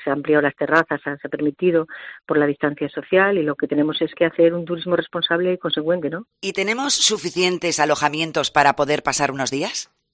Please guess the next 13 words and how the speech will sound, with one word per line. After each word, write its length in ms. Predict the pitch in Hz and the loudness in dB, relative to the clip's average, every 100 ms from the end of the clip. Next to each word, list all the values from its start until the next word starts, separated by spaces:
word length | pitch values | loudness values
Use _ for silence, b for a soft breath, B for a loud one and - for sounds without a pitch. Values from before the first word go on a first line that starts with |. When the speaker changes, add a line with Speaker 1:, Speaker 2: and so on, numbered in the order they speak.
| _ - | _ -6
Speaker 1:
Bueno, 260 | 165 156 147 | -2 2 2
alguno 460 | 151 180 180 170 | 2 2 2 4
hay, 360 | 196 233 233 233 | 6 6 4 2
también 220 | 165 147 | -2 -2
tenemos 240 | 165 160 | -2 -2
alojamientos 640 | 165 156 156 160 160 170 - | 0 0 -2 -4 -2 -2 -2
de 160 | 123 156 | -4 -4
todos 160 | 160 156 | 0 -2
los 100 | - | -2
tipos, 300 | 208 208 190 | -4 -2 0
vivienda 260 | 156 156 | 0 0
vacacional, 680 | 151 151 143 151 175 190 175 | -2 -4 -8 -4 -2 0 -2
hoteles, 440 | 151 175 180 180 | 0 2 2 -2